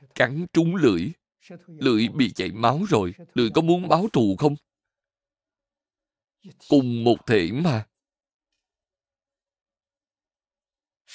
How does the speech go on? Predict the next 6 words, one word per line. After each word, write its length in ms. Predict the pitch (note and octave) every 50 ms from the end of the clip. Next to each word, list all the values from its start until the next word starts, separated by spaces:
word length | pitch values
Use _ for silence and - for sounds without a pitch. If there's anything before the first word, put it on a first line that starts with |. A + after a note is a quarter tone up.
| - F#3 C3+ - -
Chịu 520 | C3 C#3+ B2+ A#2 A#2 A#2 B2 B2 B2 B2 C3+ - -
bất 140 | - F#3 F3+
cứ 160 | - A#3+ B3 A#3+
oan 220 | - F3 F3 D#3 D#3
uổng 340 | - A#2+ A#2+ G2 A#2+ C#3+ E3
gì 280 | E3+ C3 G#2+ G2+ G2